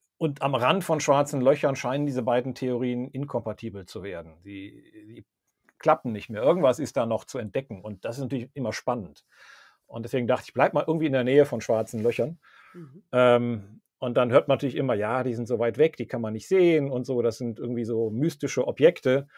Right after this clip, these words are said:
Speaker 1: Ja, und ich dachte mir eben, ja, warum nicht? Warum kann man sie nicht mal versuchen, sich anzuschauen?
Speaker 2: Warum nicht?
Speaker 1: Äh,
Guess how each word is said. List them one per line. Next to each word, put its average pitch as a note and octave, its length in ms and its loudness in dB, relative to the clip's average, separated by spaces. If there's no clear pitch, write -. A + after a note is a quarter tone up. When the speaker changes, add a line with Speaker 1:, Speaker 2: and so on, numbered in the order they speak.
Speaker 1:
Ja, C3 120 0
und B2+ 120 -4
ich A2+ 80 -10
dachte - 240 -2
mir B2+ 80 -2
eben, B2 220 -2
ja, A#2 120 0
warum A#2+ 220 0
nicht? E3+ 220 -4
Warum G#2+ 180 -4
kann A#2 160 -8
man A2+ 80 -6
sie A#2 100 -6
nicht A#2 200 -8
mal A#2 180 -4
versuchen, A2+ 680 -8
sich - 180 -16
anzuschauen? F#2+ 720 -8
Speaker 2:
Warum F3 220 -14
nicht? G2+ 260 -8
Speaker 1:
Äh, F#3 60 -8